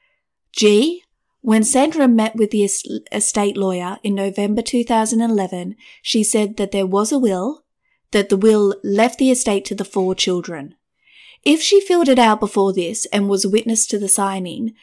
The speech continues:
wouldn't she be aware of its provisions? Why would she say this to the solicitor if she knew it wasn't the case? And H,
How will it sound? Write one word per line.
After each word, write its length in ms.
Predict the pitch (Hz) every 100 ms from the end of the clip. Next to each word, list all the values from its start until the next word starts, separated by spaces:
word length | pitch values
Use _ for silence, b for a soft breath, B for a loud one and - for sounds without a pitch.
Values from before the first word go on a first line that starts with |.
| b b
wouldn't 280 | 233 294 302
she 200 | 302 240
be 180 | 240
aware 340 | 208 196 190 190
of 100 | 190
its 160 | - -
provisions? 880 | 185 180 175 185 233 370 - - -
Why 400 | - 190 208 214
would 160 | 220 226
she 160 | - 202
say 260 | 208 196
this 240 | 196 185 -
to 120 | 190
the 100 | 190
solicitor 680 | - 185 190 196 185 175 175 b b b b
if 120 | 202
she 200 | - 202
knew 180 | 190 185
it 80 | -
wasn't 280 | 180 180
the 60 | 170
case? 600 | 214 254 - - - - _ _ _ _ _ _ _ _ -
And 380 | 190 185 180 180 _ -
H, 540 | 254 285 - - -